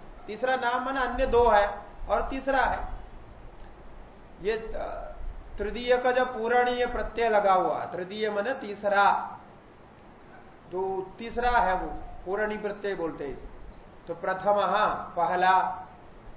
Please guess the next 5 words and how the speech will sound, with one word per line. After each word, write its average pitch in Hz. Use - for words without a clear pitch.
दूसरा, 196
तृ-, 175
द्वितीयः, 185
ती-, 180
दूसरा। 175